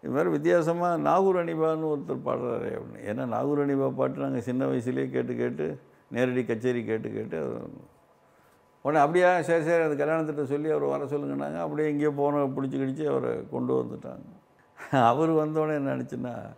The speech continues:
ஒரு ஸ்ட்ராங் அமிர்தாஞ்சனம் பாம் கேட்டார், பெருசு. சரின்ட்டு அதை வாங்கிட்டு வந்தாங்க.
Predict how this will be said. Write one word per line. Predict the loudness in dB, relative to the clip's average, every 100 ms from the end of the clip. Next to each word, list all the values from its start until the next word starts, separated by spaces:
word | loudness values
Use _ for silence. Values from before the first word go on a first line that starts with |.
| _ _ _ _ _ _ _
ஒரு | 0 2 2
ஸ்ட்ராங் | 0 4 6 6 4 -4 -12 -6
அமிர்தாஞ்சனம் | 0 2 4 2 2 0 0
பாம் | 0 0
கேட்டார், | -2 -6 -8 -10 -8 -6
பெருசு. | -6 -8 -14 -20 _ _ _ _ _ -12
சரின்ட்டு | -8 -6 -4 0
அதை | 2
வாங்கிட்டு | 2 0 0 -4
வந்தாங்க. | -6 -10